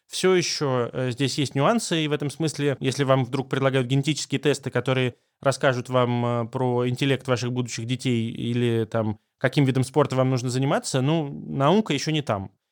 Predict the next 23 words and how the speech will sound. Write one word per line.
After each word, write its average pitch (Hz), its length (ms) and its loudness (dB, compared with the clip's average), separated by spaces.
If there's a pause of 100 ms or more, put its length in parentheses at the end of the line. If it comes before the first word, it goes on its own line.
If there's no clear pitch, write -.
(140)
И 135 140 -2
эти 135 140 0
тесты 151 420 0
продаются, 151 560 0
но 143 580 0
даже 135 280 0
когда 135 180 0
они 135 100 0
продаются, 139 360 -4
там 123 100 -2
всегда 127 240 -2
пишут, 120 240 -4
что - 180 -6
мы 117 120 0
это 110 100 -6
продаем 120 320 -2
в 117 40 -2
развлекательных 120 500 -2
целях. 202 440 0 (200)
Точность 190 380 2
предсказания 143 600 0
сложных 139 380 -2
признаков, 196 480 0